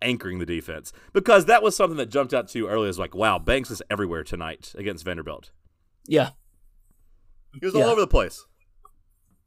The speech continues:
Speaker 2: Yeah, I mean, it, it was just, uh, yeah, I just thought the South Carolina thing was just, um, a,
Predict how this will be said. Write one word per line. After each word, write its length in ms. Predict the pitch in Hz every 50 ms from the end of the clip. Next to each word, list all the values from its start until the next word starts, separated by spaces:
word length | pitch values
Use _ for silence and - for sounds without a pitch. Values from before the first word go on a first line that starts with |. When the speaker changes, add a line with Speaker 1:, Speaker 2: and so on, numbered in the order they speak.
| _ - _ - - - - - _ _ _ _ _ -
Speaker 2:
Yeah, 340 | - 165 180 190 185 180 175 165
I 100 | 156 160
mean, 240 | 160 165 165 160
it, 300 | 156 - - 170 165 151 - -
it 160 | 180 175 175 -
was 200 | 175 175 147 135
just, 380 | - 170 175 151 - - - 165
uh, 380 | 151 147 143 139 135 131 131 135 139 _ _ _ _ _ _ _ _ _ _ _ _ _ _ _ _ _ _ _ _ _ _ _ _ _ _ _ _ _ _ _ _ _ _ _ _ _ _ _ _ _ _ _ _ _ - - - - - - - _ _ _
yeah, 340 | - - 170 180 170 170 160 160
I 80 | 175
just 220 | 170 180 175 - -
thought 220 | 202 190 190 165
the 60 | 147
South 240 | 135 - 165 165 -
Carolina 380 | - 185 165 156 156 160 165 156
thing 400 | 147 - 160 156 156 151 151 143
was 160 | 139 131 131
just, 540 | - - 147 135 135 - - - - - -
um, 540 | 127 120 117 117 123 135 131 123 127 127 127 277 254 - _ _ _ _ _ _ _ _ _ _ _ _ _ _ _ _ _ _ _ _ _ _ _ - - _ _ _ _ _ _ _ _ _ -
a, 180 | - 127 123